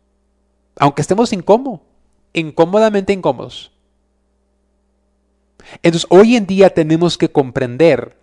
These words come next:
que si tú no tienes un plan y esperar, no sirve. Siguiente punto,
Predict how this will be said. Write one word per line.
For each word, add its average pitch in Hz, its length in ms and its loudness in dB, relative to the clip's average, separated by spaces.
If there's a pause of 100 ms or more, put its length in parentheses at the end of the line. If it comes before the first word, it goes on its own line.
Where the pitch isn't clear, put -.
(520)
que 139 100 0
si 131 200 -4
tú 190 280 -2
no 269 120 -2
tienes 170 440 -6
un 147 200 -6
plan 113 640 -6 (1040)
y 104 120 -10
esperar, - 880 -10 (920)
no - 200 -18
sirve. - 480 -14 (2250)
Siguiente 180 400 0
punto, - 480 -2